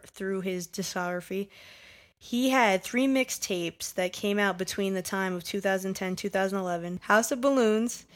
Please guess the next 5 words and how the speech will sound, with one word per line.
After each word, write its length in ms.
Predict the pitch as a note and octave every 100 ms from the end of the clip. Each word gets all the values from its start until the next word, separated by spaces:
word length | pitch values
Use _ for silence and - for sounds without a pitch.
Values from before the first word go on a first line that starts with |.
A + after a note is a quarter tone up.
| - - _ _ -
Thursday, 720 | A3 B3 G#3 F#3+ F3+ F#3 - _ -
and 140 | - F#3+
Echoes 320 | G3 G#3 G3
of 100 | F#3
Silence. 540 | - F#3 - - -